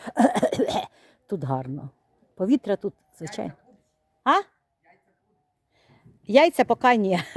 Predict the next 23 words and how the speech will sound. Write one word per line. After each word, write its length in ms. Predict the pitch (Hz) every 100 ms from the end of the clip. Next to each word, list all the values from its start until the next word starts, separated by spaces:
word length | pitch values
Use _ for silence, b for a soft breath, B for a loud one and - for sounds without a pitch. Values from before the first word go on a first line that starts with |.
| -
<laughs> 240 | - -
Нагребли 580 | 285 226 208 214 196 208
яїця, 380 | 202 208 196 170
що 120 | 175
ж 60 | 160
ми 100 | 156
будемо, 260 | 151 147
в 40 | 156
готелі 300 | - 170 160
там 160 | 156
немає 260 | 165 170 151
кухні. 380 | 160 151 151 - B B
Кажу, 160 | - 240
та 100 | 370
десь 180 | 277 254
по 140 | 220
дорозі, 300 | 196 180 165
бо 120 | 165
як 140 | 170 170
ми 120 | 180
зварили. 500 | 139 175 185 156 139
Кажу, 240 | - 165
з'їмо 460 | 233 262 240 147